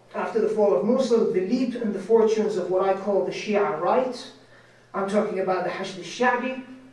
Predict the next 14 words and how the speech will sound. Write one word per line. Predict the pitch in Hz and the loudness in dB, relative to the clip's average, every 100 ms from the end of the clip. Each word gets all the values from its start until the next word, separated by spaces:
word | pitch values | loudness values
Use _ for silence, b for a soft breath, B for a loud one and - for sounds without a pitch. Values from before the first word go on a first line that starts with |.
| - | -18
and | 190 185 185 | -8 -6 -2
their, | 185 185 175 170 175 | 0 0 0 -4 -6
uh, | 170 160 | -8 -8
extraordinary | 202 208 - 185 214 269 233 190 - | -8 -8 -4 0 6 6 6 4 2
grassroots | 190 202 196 190 185 - | 2 0 2 0 0 -4
popularity. | - - 175 190 214 220 247 262 247 - - - - b b - | -8 -6 0 2 4 2 0 -4 -6 -14 -20 -20 -20 b b -4
And | 220 | 2
generally | 233 330 320 285 | 6 8 6 4
speaking, | 233 - 233 233 233 226 | -2 -2 -2 2 2 2
I'm | 202 | -2
talking | 214 220 214 202 | 0 0 0 0
about | 196 190 180 | 0 0 -2
the | |
mainstreaming | 185 208 247 233 - - 247 277 233 180 - | -4 0 2 2 -2 -8 -6 -2 0 -2 -4